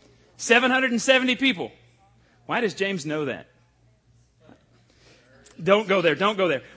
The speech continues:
World's smallest mountain. What? I didn't hear that, but it must have been good. Mount Weisproof.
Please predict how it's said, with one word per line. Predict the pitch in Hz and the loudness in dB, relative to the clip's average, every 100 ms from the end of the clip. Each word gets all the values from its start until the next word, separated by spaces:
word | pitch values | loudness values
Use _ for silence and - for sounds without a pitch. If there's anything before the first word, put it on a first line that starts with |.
| 180 | 4
World's | 269 294 233 | 8 8 6
smallest | - 247 285 302 294 - | 0 0 2 6 4 4
mountain. | 262 269 247 175 117 - _ _ _ _ _ _ _ _ _ _ _ _ _ _ _ _ _ _ _ _ _ _ _ _ _ _ _ - 494 508 453 453 - - - - - - - - | 2 2 2 -2 -10 -12 _ _ _ _ _ _ _ _ _ _ _ _ _ _ _ _ _ _ _ _ _ _ _ _ _ _ _ -20 -20 -20 -18 -18 -16 -16 -16 -16 -16 -18 -16 -8
What? | 165 208 - - - - - - - - - - - - - - - - - - 175 | -2 0 0 -6 -18 -20 -20 -20 -20 -20 -20 -20 -20 -20 -20 -20 -20 -20 -20 -14 -4
I | |
didn't | 208 196 | 0 2
hear | 220 | 4
that, | 185 175 | 4 0
but | 175 | -2
it | 190 | -4
must | 185 | -6
have | 185 | -6
been | 202 | -8
good. | 202 165 160 - _ - - - - _ - - - | -4 -4 -6 -20 _ -20 -20 -20 -20 _ -20 -20 -8
Mount | 180 220 277 - 170 | 0 2 2 -2 -4
Weisproof. | 220 269 - - - - 214 175 - | 0 0 0 -8 -10 -4 -2 -4 -10